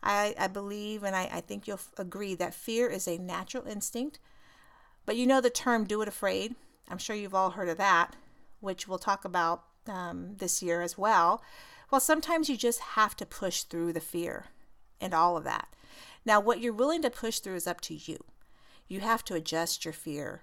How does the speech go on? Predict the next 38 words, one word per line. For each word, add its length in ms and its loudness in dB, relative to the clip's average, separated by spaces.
gauge, 460 -4
because 240 -8
we 100 0
all 120 8
have 180 2
a 60 -2
fear 220 -4
gauge, 360 -4
and 460 2
h-, 220 -6
on 120 4
how 200 2
far 260 4
that 180 0
you're 120 -8
willing 380 -4
to 80 -4
push 300 -4
that 200 -4
needle. 380 -8
There's 180 0
always 400 6
fear 400 -2
on 160 -2
any 260 -6
journey. 440 -8
Failure 440 4
is 240 -2
also 300 2
a 40 -6
certainty. 560 -8
So 160 -4
we 120 -2
have 140 -2
tons 340 2
of 100 -2
successful 500 -4
inventors 640 -6